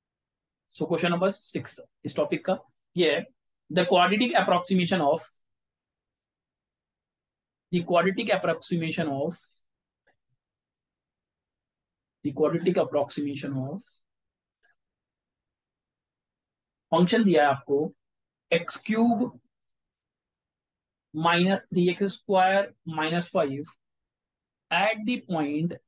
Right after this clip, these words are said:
x is equal to zero is options given थे आपको। पहला ऑप्शन है, इसमें दिया हुआ है, आ, थ्री एक्स स्क्वायर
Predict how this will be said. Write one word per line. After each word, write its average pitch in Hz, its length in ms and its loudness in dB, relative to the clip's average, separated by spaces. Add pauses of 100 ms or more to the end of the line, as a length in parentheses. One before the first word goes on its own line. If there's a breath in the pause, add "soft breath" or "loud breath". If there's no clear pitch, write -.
(140)
x 196 220 -2
is 233 160 0
equal 196 380 2
to 185 160 2
zero 156 440 -2 (180)
is 139 280 -2 (640)
options 185 400 2
given 160 300 2
थे 151 40 2
आपको। 139 260 -2
पहला 156 300 2
ऑप्शन 170 280 0
है, 156 60 -4
इसमें 139 240 -6
दिया 135 200 0
हुआ 127 220 -2
है, 131 260 -4 (1400)
आ, 151 260 4
थ्री 202 240 2
एक्स 202 140 0
स्क्वायर 196 460 2